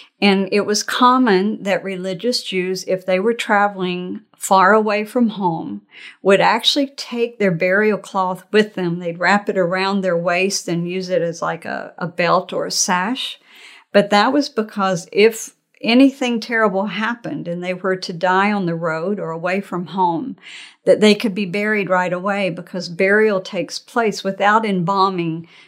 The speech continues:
Burial took place by sundown on the same day. And so they, they traveled with a swaddling cloth, their burial cloth.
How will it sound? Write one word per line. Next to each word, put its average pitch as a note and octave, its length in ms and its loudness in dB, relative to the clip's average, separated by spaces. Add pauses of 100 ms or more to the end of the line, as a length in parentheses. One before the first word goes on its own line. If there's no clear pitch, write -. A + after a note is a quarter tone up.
(120)
Burial G#3 520 4
took - 280 -2
place F#3 380 0
by D#3+ 180 -4
sundown E3+ 760 0
on D#3 140 -8
the E3+ 60 -6
same F3+ 440 -2
day. F3 480 -6 (420)
And G3 140 2
so G#3 180 2
they, G3+ 300 -2 (120)
they G#3 420 2
traveled A3+ 600 2
with G#3+ 400 -4 (160)
a F#3+ 400 -2 (180)
swaddling F#3+ 720 0
cloth, F3 460 -4
their F3+ 160 -2
burial F3+ 420 -6
cloth. E3 460 -6